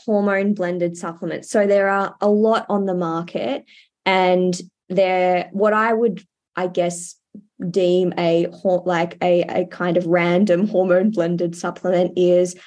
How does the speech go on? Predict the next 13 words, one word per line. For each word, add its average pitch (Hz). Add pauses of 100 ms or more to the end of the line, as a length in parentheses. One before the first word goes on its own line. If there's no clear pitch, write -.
(440)
one 214
that 233
has 196
not 180
been 170
prescribed 170
for 202
you 175
by 175
a 180
practitioner 180
that 165
contains 170